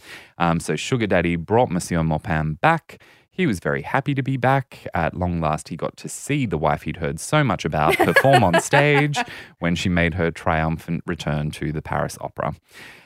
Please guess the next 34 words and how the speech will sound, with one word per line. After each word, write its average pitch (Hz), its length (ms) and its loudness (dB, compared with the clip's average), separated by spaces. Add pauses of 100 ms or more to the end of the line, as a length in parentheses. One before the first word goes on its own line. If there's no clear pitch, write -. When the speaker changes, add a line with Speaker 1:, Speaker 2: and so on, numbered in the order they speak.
(140)
Speaker 1:
And 80 140 2
then 80 140 4
shortly 127 340 4
after 110 220 2
he'd 98 240 -4
served 113 400 0
that 98 160 2
purpose 110 420 0
by 78 220 0
helping 90 420 0
Julie 87 320 0
rebrand 87 600 0
herself, 101 560 0 (440)
he - 80 -10
conveniently 76 560 -2
died. 120 580 4 (320)
Speaker 2:
<laughs> 539 320 0
Speaker 1:
Didn't - 260 -4
really 78 180 2
matter. 78 320 4
<laughs> - 220 -2
He'd 92 200 2
done 78 200 -2
what - 120 -6
he 87 80 -2
needed 78 300 -4
to - 100 -4
do. - 200 -6 (720)
Um, 87 360 4
Speaker 2:
Oh, 403 80 0
no, 427 400 0
but 302 120 2
what 403 160 0
about 415 340 0